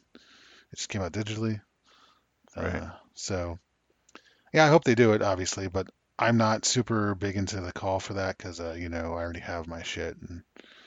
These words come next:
Speaker 1: I don't care that much 'cause I'm not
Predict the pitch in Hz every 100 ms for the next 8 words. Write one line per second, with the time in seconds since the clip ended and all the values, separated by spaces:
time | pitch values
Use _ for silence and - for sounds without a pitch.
0 | - _ _ _ - 90 85 80 - -
1 | - 95 87 85 82 85 _ _ - 110
2 | 196 196 196 196 - - - 104 98 98
3 | 104 104 107